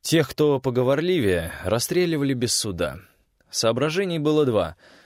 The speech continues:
Чтоб не подрывали моральную целостность строителей подземи, да чтоб не болтали, какие там новые политические веяния в якобы настоящем мире им наснились. Сам-то Майнц, конечно, ничего такого не помнил.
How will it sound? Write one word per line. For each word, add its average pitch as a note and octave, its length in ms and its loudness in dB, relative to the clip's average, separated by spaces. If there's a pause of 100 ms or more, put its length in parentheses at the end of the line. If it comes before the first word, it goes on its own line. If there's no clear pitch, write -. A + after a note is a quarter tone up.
Чтоб - 240 0
не B2+ 120 2
подрывали B2 500 2
моральную G#2+ 540 2
целостность G#2 600 -2
строителей G#2 640 0
подземи, B2+ 680 -2
да F#2+ 140 0
чтоб D#3+ 260 -4
не D#3 100 -2
болтали, G2+ 720 0
какие A2+ 400 0
там G2+ 260 0
новые A2 280 0
политические G2 680 -4
веяния G2+ 500 -2 (400)
в F2+ 60 -8
якобы G#2+ 460 0
настоящем G2 600 -2
мире G2 320 -4 (100)
им F2+ 320 -6 (260)
наснились. E2+ 840 -6 (920)
Сам-то D#3+ 480 0
Майнц, D3+ 320 0
конечно, B2+ 400 -2
ничего A#2 400 0
такого A2 380 0
не G#2+ 120 -2
помнил. D2 560 -6